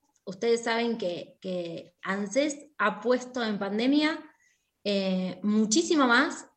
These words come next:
que lo que ha puesto, eh, el gobierno, eh, local, ¿no? Eh, desde el ife, eh, el aumento en, en la tarjeta alimentar,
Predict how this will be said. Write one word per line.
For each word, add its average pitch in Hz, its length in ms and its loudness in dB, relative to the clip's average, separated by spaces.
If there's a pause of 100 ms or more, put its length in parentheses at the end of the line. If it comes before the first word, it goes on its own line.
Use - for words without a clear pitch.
que 202 140 -4
lo 190 100 2
que 202 100 0
ha 208 140 0
puesto, 220 840 -2
eh, 180 640 -2
el 190 240 0
gobierno, 190 720 -2
eh, 180 240 -6
local, 180 400 -4
¿no? 285 240 -6 (480)
Eh, 185 640 -2
desde 196 280 -2
el 208 60 -2
ife, 285 680 2 (260)
eh, 190 340 2
el 196 100 0
aumento 214 720 2
en, 180 600 -2
en 180 480 -2
la 196 180 0
tarjeta 190 360 -2
alimentar, 233 840 6